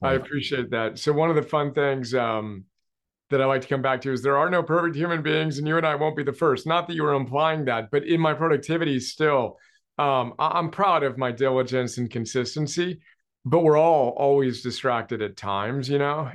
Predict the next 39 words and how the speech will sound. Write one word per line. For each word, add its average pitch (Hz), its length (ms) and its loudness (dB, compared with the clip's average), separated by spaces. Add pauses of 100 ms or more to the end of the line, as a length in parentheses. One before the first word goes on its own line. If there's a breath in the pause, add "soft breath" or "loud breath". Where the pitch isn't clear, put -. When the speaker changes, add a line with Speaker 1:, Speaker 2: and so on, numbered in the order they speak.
Speaker 1:
Eh, 135 80 0
but 135 180 -2
that's 160 200 0
been 165 120 0
a 135 100 2
real 143 240 2
deep 135 280 -4
focus 127 400 -2
of 117 120 -4
mine. 110 540 -2 (460 soft breath)
Um, 113 520 0
and 151 120 0
I 165 80 0
think 233 200 0
the 277 80 -2
direct 147 400 2
answer 143 360 -2
to 131 40 -8
the 127 80 -2
question 123 420 -4
is 175 280 -4
I 139 140 0
have 165 160 0
a 151 100 0
really, 139 380 0
really 131 320 2
strong 113 480 -4
yes. 104 540 -8 (600)
So 131 640 2
Stephen 165 440 0
Covey, 131 520 0
David 127 380 0
Brooks 127 320 0
say 117 220 2
it's 113 160 -6
easy 196 360 0
to 165 120 2
say 139 260 0
no 117 760 -2